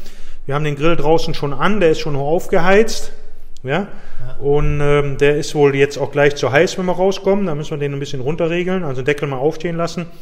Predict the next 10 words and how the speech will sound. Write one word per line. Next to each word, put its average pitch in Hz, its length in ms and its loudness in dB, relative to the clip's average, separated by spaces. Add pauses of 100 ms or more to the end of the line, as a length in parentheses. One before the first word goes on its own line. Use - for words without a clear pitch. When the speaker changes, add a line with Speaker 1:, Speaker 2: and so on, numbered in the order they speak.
(280)
Speaker 1:
Ich - 60 -14
habe 147 100 -6
den 147 160 -6
aber 135 260 -2
auch 131 220 -4 (540)
aufgeheizt, 151 680 -2
um 147 160 -8
ihn 143 100 -8
auch 135 200 -6
entsprechend 123 580 -10